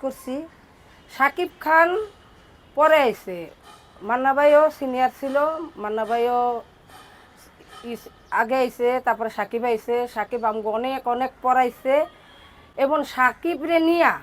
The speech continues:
যে রাত্রি যে অবস্থা শুরু করছে, যে তার নাকি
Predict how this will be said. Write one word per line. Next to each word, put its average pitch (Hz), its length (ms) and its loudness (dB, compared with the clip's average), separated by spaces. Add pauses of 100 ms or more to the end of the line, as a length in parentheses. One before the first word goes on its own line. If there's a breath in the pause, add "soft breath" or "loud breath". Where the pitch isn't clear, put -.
(380 soft breath)
যে 208 200 -4
রাত্রি 277 560 2
যে 214 260 4
অবস্থা 302 380 2
শুরু 294 300 -2
করছে, 285 600 2 (580 soft breath)
যে 247 320 2 (120)
তার 302 220 6
নাকি 320 400 0